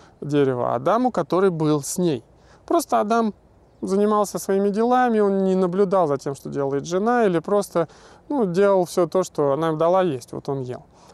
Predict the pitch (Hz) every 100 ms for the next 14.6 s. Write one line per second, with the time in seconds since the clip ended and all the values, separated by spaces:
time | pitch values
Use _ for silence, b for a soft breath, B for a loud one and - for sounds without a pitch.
0 | - 165 - - - 180 165 202 247 196
1 | 165 170 170 170 160 - 202 165 131 120
2 | 131 135 135 123 117 - 139 139 135 -
3 | - 147 127 113 B B B - 151 135
4 | 131 180 202 196 190 - 156 - 131 -
5 | 151 - 139 131 127 135 135 139 - 139
6 | _ B B B 151 175 196 262 240 196
7 | 185 170 165 170 185 - 285 254 - b
8 | b _ _ 165 160 160 156 143 - -
9 | _ _ - 170 254 254 190 190 175 147
10 | 139 165 - 147 139 131 - _ - 151
11 | 151 - 123 - - 139 135 127 B B
12 | B B 143 180 - 196 165 151 143 143
13 | 135 135 143 185 _ - 156 175 165 165
14 | 160 160 - 170 156 139